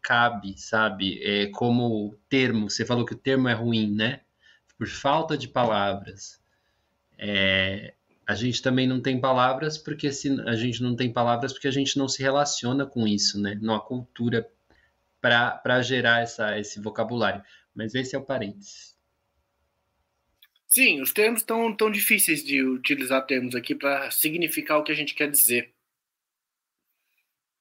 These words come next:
Speaker 2: Mas a minha ideia é essa, entendeu? A gente tem que sempre olhar com, eu não sei, qual ponto de vista a gente pega pra observar esse,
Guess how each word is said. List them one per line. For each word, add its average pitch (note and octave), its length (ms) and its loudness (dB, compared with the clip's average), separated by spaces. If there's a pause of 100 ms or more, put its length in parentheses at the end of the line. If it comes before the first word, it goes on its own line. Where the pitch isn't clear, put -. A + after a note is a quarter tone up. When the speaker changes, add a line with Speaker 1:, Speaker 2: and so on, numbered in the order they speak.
(560)
Speaker 2:
Mas F3+ 180 2
a F#3 40 2
minha F#3 120 0
ideia F3+ 220 2 (120)
é - 20 0
essa, G3 160 -4
entendeu? E3 400 2 (640)
A D#3 60 2
gente G3+ 340 -4
tem A#3+ 180 -2
que C4 60 -2
sempre C4 300 2
olhar G3+ 380 2
com, F#3 460 -8 (1800)
eu G#3 100 -2
não A3+ 120 -2
sei, F3 400 2
qual B3 260 0
ponto A3 260 -4
de F3 100 -4
vista G3+ 260 -2
a G3+ 40 0
gente F#3 260 -4
pega F#3 300 -2
pra F#3 180 0
observar F3 420 0
esse, F3+ 260 2